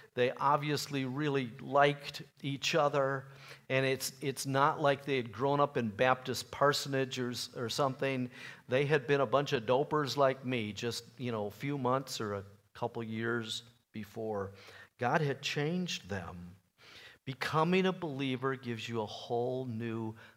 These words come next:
outlook on life, right? And that whole new outlook,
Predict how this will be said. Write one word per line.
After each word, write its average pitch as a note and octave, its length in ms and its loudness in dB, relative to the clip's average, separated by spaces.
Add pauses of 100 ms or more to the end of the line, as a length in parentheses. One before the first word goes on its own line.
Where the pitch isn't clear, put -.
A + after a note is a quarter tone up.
(220)
outlook A2 600 -4 (520)
on G2+ 240 -2
life, F#2 640 -8
right? D#3 420 -2 (760)
And A#2+ 140 0
that A#2+ 120 2
whole D#3 340 2
new D3+ 180 2
outlook, B2 560 0